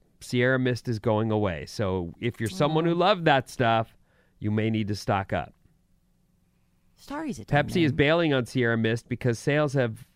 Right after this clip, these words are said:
Speaker 1: been declining and it never competed with its competition Sprite
Speaker 2: Oh.
Speaker 1: or even seven up the way they wanted it to.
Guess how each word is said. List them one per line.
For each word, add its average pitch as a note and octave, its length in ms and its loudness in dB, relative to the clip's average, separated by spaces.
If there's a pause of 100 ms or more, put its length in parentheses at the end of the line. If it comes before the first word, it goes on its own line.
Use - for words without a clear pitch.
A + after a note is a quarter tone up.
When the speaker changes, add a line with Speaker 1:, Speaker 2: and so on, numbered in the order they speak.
(240)
Speaker 1:
been B2 180 4
declining A#2 600 2
and A#2 80 0
it - 120 -10
never D3+ 760 4
competed C#3 800 2 (320)
with B2+ 340 0
its B2 220 -4
competition A#2 760 -2
Sprite B2+ 580 0 (340)
Speaker 2:
Oh. C#3 460 -2
Speaker 1:
or A2 220 2
even G#2+ 240 2
seven G#2+ 400 2
up A#2 280 -2
the G#2 100 -2
way G2 180 0
they F#2+ 120 0
wanted F2+ 360 -2
it - 180 -12
to. D2+ 240 -10